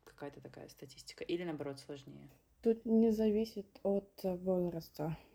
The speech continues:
Speaker 2: Многие вообще поздноватый возраст, честно говоря, четырнадцать лет. Лучше это рассказывать в районе восьми-девяти. То есть, э, нам намек уже дали в семь лет.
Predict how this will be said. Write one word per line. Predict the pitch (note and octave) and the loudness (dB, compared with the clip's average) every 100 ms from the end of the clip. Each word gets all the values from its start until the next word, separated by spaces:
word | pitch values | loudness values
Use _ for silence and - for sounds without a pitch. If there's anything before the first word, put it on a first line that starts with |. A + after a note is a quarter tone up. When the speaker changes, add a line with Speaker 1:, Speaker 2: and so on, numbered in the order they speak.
| - G3+ | -6 6
Speaker 2:
Многие | G#3 G#3+ A#3+ A#3 A3+ G#3 F#3+ F#3 - | 8 10 8 8 8 8 6 0 2
вообще | G3+ - C#4 C4 | 2 6 4 6
поздноватый | G#3+ G3+ A3 G3+ E3+ E3 | 4 4 6 6 4 2
возраст, | D#3+ E3 D#3 D3+ D3+ | 2 2 2 -2 -4
честно | E3 D#3+ E3 | -4 -2 0
говоря, | D#3+ D#3+ F3 G#3+ B3+ | 0 2 4 4 2
четырнадцать | - F#3 F3 E3 E3+ - | -2 -8 -6 -6 -8 -8
лет. | E3 D3+ - - | -2 -2 -2 -4
Лучше | F#3+ G3+ - | 0 0 0
это | F#3+ F#3+ | 0 0
рассказывать | E3+ E3+ F#3 G3 F3 - | -4 -4 -2 0 0 0
в | |
районе | E3+ F3+ F3+ | 0 0 0
восьми-девяти. | E3+ E3+ - A3+ F#3 E3 D#3+ - F#3+ G3+ - _ | 0 -4 0 0 2 0 0 -2 -4 -4 -16 _
То | - E3+ | 0 2
есть, | E3+ - - | 2 -4 -4
э, | E3 E3 | -2 2
нам | F#3+ G#3+ | 6 6
намек | G3+ F#3+ G#3+ | 6 4 4
уже | F#3+ F3+ | 2 2
дали | F3 F#3 E3+ | 0 0 -2
в | - | -2
семь | D#3 D#3 | 0 2
лет. | D3 | 0